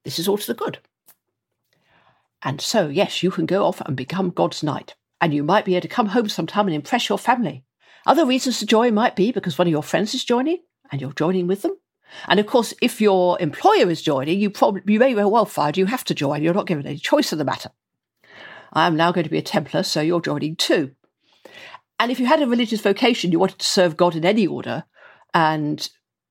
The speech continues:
Templars happened to be your closest order, you might just go and knock on the door and say, "Can I join you here?" And if you were going to stay wherever you were, you might decide that actually it didn't matter you weren't going to go to Jerusalem, because you just had the same religious life there as you would have in any other order.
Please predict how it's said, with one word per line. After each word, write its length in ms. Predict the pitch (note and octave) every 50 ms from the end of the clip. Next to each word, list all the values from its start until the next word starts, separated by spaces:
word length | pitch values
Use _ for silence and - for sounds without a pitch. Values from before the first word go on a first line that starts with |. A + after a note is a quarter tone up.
| - - -
Templars 340 | - A#3 G3+ - F#3 E3 -
happened 180 | G#3+ F3 D#3+
to 40 | D3
be 60 | D#3
your 120 | D#3 D3+ C#3+
closest 400 | - - F3+ F3 - D#3 C#3+ -
order, 220 | E3+ E3 D3+ -
you 140 | C#3+ D#3+ F3
might 180 | G#3+ G#3+ -
just 180 | - F3 - -
go 140 | - E3+ E3
and 140 | D#3+ D#3 - -
knock 220 | E3+ E3+ E3+ - E3
on 60 | D3+
the 80 | D#3+
door 220 | D#3+ F3+ F3 E3 D3+
and 100 | D3+ D3
say, 160 | - D#3+ D#3
"Can 220 | D#3 - - F3
I 140 | F3 E3+ E3+
join 220 | E3+ F#3 F3 F3 E3+
you 120 | F3+ F3
here?" 400 | F3 G#3 A#3+ A#3+ E3 C#3 D3 - _ _ - - - -
And 140 | - E3+ F3
if 120 | F#3+ - -
you 60 | F#3+
were 80 | F#3
going 220 | F#3 F#3+ G3 G#3 G3
to 80 | G3
stay 560 | F#3 - - - G#3+ G3+ F3+ E3 D#3 D3 C#3+ -
wherever 320 | - E3+ F3 E3+ E3+ D#3
you 140 | D#3+ D#3 D#3
were, 400 | D3 F3+ G3 F3+ D#3 C3+ C3 C3+ - -
you 120 | E3+ F3+
might 220 | F#3 F3+ F3 E3 -
decide 380 | - - - G3 F3 E3 D3+
that 100 | - F#3+
actually 560 | F3+ - - - - D#3+ D#3 D3+ D3+ D3 C#3+ _ -
it 120 | - G#3+ F#3+
didn't 180 | A3 G3+ F#3+
matter 240 | - F#3 F#3 - -
you 80 | D#3+ D#3
weren't 160 | D#3+ D3 B2+
going 140 | - D#3+ D3
to 80 | -
go 100 | - D#3+
to 140 | C#3 B2+ -
Jerusalem, 500 | - - D3+ E3 F3+ - - - A#2+ - - _ _
because 240 | - E3+ - E3+ -
you 60 | E3+
just 160 | E3 - - -
had 140 | C#3+ -
the 80 | - C3
same 240 | - - F3 F3 D#3+
religious 380 | D#3 D3 D3+ C#3 D3 D3+ -
life 280 | - D#3 D#3+ D#3 - -
there 160 | - C#3+ C#3+
as 120 | C#3+ C3 -
you 60 | D3+
would 100 | D3+ -
have 140 | - D#3+ D#3
in 80 | D#3
any 220 | D#3 D#3+ D#3 D3 D#3+
other 140 | F3 D#3
order. 300 | C#3 C#3 - - - -